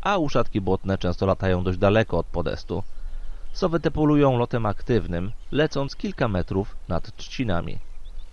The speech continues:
Planując wyjazd nad Biebrze po piętnastym czerwca, usłyszałem, że w tym terminie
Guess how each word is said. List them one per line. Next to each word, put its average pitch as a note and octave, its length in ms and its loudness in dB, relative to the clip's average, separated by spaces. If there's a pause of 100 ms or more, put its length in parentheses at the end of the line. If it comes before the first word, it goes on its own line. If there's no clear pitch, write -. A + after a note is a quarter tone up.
(460)
Planując A#3 500 2
wyjazd D#3 380 2
nad G#2+ 160 2
Biebrze G#2+ 360 2
po F#2+ 120 -2
piętnastym F2+ 520 -2
czerwca, D#3+ 460 0 (120)
usłyszałem, C3 800 0
że F#2+ 120 0
w - 40 -6
tym G#2 260 0
terminie A2+ 560 0